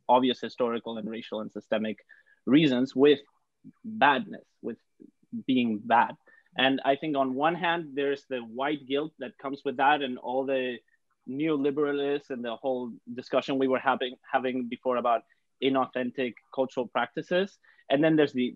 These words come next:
the more dangerous, more problematic issue of white supremacy, people being like, "No, my identity is not bad. My identity is the best. My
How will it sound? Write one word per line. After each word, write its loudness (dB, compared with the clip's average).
the 0
more 4
dangerous, 2
more 2
problematic 0
issue -4
of -6
white 0
supremacy, -6
people -8
being -8
like, -2
"No, 4
my -2
identity -2
is -6
not 0
bad. 2
My -12
identity -10
is -8
the -8
best. -6
My -8